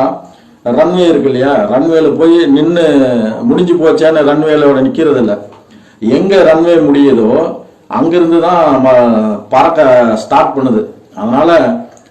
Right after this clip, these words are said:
சாதனையாளர்கள், சரித்திரம் படைத்த, அஹ், விடாமுயற்சி செய்த வெற்றியாளர்கள் எல்லாருமே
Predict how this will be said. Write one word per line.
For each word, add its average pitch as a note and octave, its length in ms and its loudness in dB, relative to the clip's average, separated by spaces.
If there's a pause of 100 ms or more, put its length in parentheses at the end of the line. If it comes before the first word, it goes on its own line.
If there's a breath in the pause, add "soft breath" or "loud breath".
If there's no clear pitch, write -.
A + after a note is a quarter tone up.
(140)
சாதனையாளர்கள், D3+ 680 0
சரித்திரம் D3 520 -2
படைத்த, C3+ 600 -2 (360 loud breath)
அஹ், A2+ 800 0
விடாமுயற்சி D#3 640 0
செய்த C#3+ 580 2
வெற்றியாளர்கள் C3 560 0
எல்லாருமே C#3 480 0